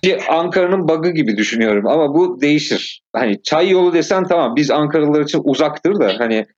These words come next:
Ulus, işte A-, Çankaya'da yaşayan birisi için uzak olması birazcık, e, bahane gibi geliyor bana.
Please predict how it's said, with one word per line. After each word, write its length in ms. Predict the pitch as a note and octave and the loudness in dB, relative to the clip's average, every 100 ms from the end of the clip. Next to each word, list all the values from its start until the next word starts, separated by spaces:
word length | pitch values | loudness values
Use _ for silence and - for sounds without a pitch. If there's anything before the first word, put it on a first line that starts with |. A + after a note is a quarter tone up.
| _ - | _ -2
Ulus, 400 | D3+ F3 - - _ | 0 0 -8 -16 _
işte 320 | - - C3+ - | -8 -2 0 0
A-, 180 | A2+ - | -4 -2
Çankaya'da 420 | C#3+ D3+ D3+ C#3+ | -2 0 0 0
yaşayan 340 | C#3 - C#3+ | 0 0 0
birisi 240 | C#3+ C#3 - | 0 -2 -4
için 140 | - | -2
uzak 320 | C#3+ C3+ D3+ | 0 0 0
olması 480 | D3 C#3+ C3 - E3 - _ _ _ | 0 0 -2 -2 -2 -4 _ _ _
birazcık, 460 | B2+ D3 D3 D3+ - | -2 0 -2 -8 -2
e, 300 | A#2+ A#2 A2+ - _ _ | 0 0 0 -4 _ _
bahane 320 | - B2 D3+ | -2 0 0
gibi 240 | F3+ B2+ G2 | 0 0 0
geliyor 320 | F#2+ F2 E2 | 0 0 0
bana. 260 | F2+ C3+ | -2 -4